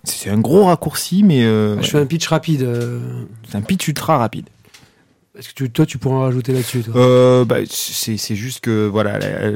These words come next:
Speaker 1: elle, elle va de petit boulot en petit boulot, c'est, elle est orpheline, la, euh,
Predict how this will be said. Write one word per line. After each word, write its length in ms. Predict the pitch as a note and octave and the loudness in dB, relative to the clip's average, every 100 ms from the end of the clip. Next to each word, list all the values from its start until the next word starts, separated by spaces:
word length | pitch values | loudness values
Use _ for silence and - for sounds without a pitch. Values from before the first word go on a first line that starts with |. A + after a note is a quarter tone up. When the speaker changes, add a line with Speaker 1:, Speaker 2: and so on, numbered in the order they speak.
| G2+ | -2
Speaker 1:
elle, 220 | G2 G2 - | -4 -4 -4
elle 100 | G#2+ | 0
va 120 | A2 | 0
de 60 | G#2+ | -2
petit 180 | - | -6
boulot 200 | A#2 A2+ | -2 0
en 80 | A2+ | 0
petit 140 | G#2+ A2 | -2 -4
boulot, 420 | A2 C3 C#3+ C#3+ | 0 4 4 4
c'est, 180 | - A2 | 0 0
elle 320 | G#2+ G#2+ G#2+ | 2 2 2
est 60 | |
orpheline, 680 | G#2 - C3 B2 D3 D3 C3 | -2 -2 0 2 0 0 0
la, 240 | A2 G#2 G2 - - - - | 0 -2 -6 -12 -20 -18 -8
euh, 800 | G2 F2+ F2+ E2+ F2 F#2 F2 D#2 | -4 -2 -2 -4 -6 -8 -10 -12